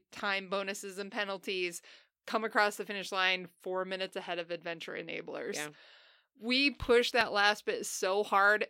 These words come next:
Speaker 1: it, um, it doesn't matter, like, where
Speaker 2: No.
Speaker 1: we came in comparison to Adventure Enablers,
Speaker 2: No.
Speaker 1: because I was so fucking stoked about how well we turned it on in those
Speaker 2: Yeah.
Speaker 1: last minutes.
Speaker 2: Yeah.
Speaker 1: It was bonkers.
Speaker 2: I, for some reason, if you race with Annie, no matter where you go,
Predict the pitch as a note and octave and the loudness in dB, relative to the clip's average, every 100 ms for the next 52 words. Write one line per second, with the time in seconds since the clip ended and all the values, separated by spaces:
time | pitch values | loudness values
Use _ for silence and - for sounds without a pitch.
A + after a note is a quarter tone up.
0 | _ B3 B3+ B3+ B3 - B3 F#3+ B3 G#3+ | _ 0 2 2 0 -2 -4 4 4 4
1 | G#3+ F#3 F#3+ F#3 F#3+ F#3+ F3+ F3+ C4+ F#3 | 0 0 2 4 2 2 2 0 0 2
2 | G3 - G#3 F#3+ F#3 F3 F#3+ F#3 F3+ G3+ | 0 -2 -2 -2 -6 -8 -4 -2 -2 -4
3 | G3 F#3 F3 F#3+ F#3 G3+ G3+ G3 G3+ G3+ | -4 -4 -4 -4 -4 -2 0 2 0 0
4 | A#3 G#3 G3+ G3 F#3+ - A3 A3 B3 B3 | 0 2 4 2 0 -2 2 4 2 0
5 | - G#3 G#3 A3+ G#3+ - G3 F#3+ G3 G3 | 0 0 0 -6 -8 -4 -2 -2 -2 -2
6 | G3 - - - F3 F#3+ G3 G#3 A3 A3 | -2 -2 -6 0 4 4 4 0 -2 -4
7 | _ _ _ - E3+ F3+ G3 G#3+ G#3 F#3+ | _ _ _ -10 -4 0 4 4 2 -6
8 | E3+ - - F3+ F#3 G3 - - E3 E3+ | -10 -12 -10 -10 -4 -2 -2 -4 -2 0
9 | G3 A3 G3 G3 G3 F#3 F#3 F#3 G3 G3 | -2 -4 -2 2 2 2 -2 -4 -4 -2
10 | A3+ A3 F3 F3 - _ _ _ - C#4+ | -2 -2 -2 -2 -4 _ _ _ -8 -6
11 | - G#3+ F#3 E3+ - _ _ _ - A3+ | -4 -2 -2 -6 -18 _ _ _ 4 6
12 | G#3+ G3+ - - F2 - - B3 - - | 6 4 -6 -10 -8 -6 -4 -2 -4 -8
13 | - - E4 E4+ - D#4+ D#4+ D#4 C4+ B3 | -18 -10 -6 -4 -2 -2 -2 -4 -2 -2
14 | A3 A#3+ A#3 A3 B3+ D4 - A#3 - F#3+ | -2 -4 2 4 4 0 -4 -4 -2 -2
15 | F#3+ F3 E3 G3 A#3 C#4+ D#4 C4+ B3+ A#3+ | -2 -4 -6 -2 0 0 4 4 4 2
16 | F#3+ D#3+ D3+ | 2 4 4